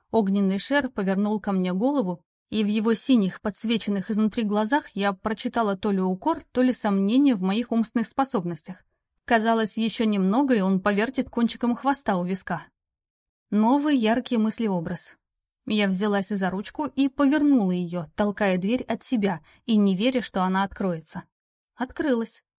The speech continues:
Надо будет потом присмотреться, что за замок такой. А пока я шагнула в отверстие, края которого уже начали стягиваться. В комнате было темно. Поправка.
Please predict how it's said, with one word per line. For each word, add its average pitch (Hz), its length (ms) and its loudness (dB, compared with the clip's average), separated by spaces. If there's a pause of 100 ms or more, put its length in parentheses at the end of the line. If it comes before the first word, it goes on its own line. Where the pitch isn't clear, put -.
(300)
Надо 233 280 4
будет 220 340 -2
потом 226 320 -2
присмотреться, 240 640 0
что - 240 -6
за 190 100 -2
замок 233 380 0
такой. 175 400 -10 (500)
А 196 120 4
пока 196 320 0
я 196 220 0
шагнула 202 460 0
в 175 80 -4
отверстие, 214 560 -4 (240)
края 202 340 0
которого 233 460 0
уже 196 260 -2
начали 202 360 -4
стягиваться. 175 760 -6 (960)
В - 160 -20
комнате 285 420 4
было 254 300 4
темно. 214 420 4 (480)
Поправка. 202 640 -2